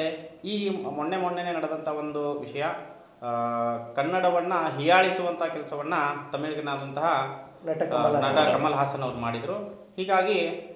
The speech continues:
Speaker 1: ಆ, ನಾವು ಇವತ್ತಿನ ದಿವಸ ಆ ಒಂದು ವಿಷಯವನ್ನು ನಮ್ಮ ಗಮನದಲ್ಲಿಟ್ಕೊಂಡು ನಮ್ಮ ಒಂದು ಗಾಳಿಪಟದ ಮೇಲೆ "ಕನ್ನಡವೇ ನಮ್ಮಮ್ಮ"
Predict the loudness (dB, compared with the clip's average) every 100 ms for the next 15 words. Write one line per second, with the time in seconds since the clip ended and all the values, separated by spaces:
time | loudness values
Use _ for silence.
0 | -8 -2 4 4 6 4 4 2 -2 0
1 | 0 0 -2 0 4 6 6 6 2 2
2 | 2 2 2 2 2 0 0 -2 0 0
3 | 0 0 -2 -4 -6 -4 -4 -2 0 0
4 | 2 4 4 2 -2 -4 -2 2 2 2
5 | -4 -10 -14 -2 0 2 4 4 4 2
6 | 0 0 0